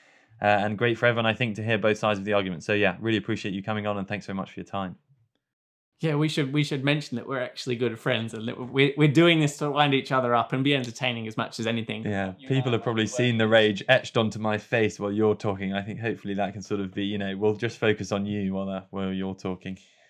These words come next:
Speaker 2: Yeah, we're, we're lucky to, to work in an industry where we can say our opinions and our views, and, and we're around people who we disagree with all the time, so we're, uh, we're quite used to it.
Speaker 1: Well, as you said halfway through the call, you know,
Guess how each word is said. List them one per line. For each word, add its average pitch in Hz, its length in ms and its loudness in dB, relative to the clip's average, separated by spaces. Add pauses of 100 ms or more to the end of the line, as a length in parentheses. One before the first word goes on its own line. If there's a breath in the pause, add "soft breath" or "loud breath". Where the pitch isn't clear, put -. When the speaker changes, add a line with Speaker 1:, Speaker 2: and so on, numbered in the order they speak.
(180)
Speaker 2:
Yeah, 127 120 6
we're, 143 140 4 (120)
we're 160 140 4
lucky 170 260 2
to, 147 100 -2
to 143 240 -2
work 160 260 2
in 143 100 0
an 117 100 0
industry 110 360 -4
where 123 120 0
we 131 120 0
can 139 160 -2
say 151 260 0
our 120 140 -2
opinions 117 400 -6
and 110 80 -8
our 110 180 -2
views, 113 400 -2
and, 110 180 -6
and 113 180 -6
we're 127 180 4
around 123 260 0
people 117 260 -6
who 104 60 -2
we 104 80 -4
disagree 117 380 -8
with 110 140 -6
all 113 100 -8
the 101 80 -6
time, 107 320 -4
so 113 180 -10
we're, 110 240 -6
uh, 104 100 -8
we're 117 80 -10
quite - 220 -8
used 117 200 -10
to - 80 -16
it. - 100 -20
Speaker 1:
Well, 147 120 6
as 160 160 6
you 160 100 4
said 135 200 2
halfway 123 260 2
through 113 120 -4
the 107 60 -4
call, 113 320 0
you 120 80 0
know, 104 220 0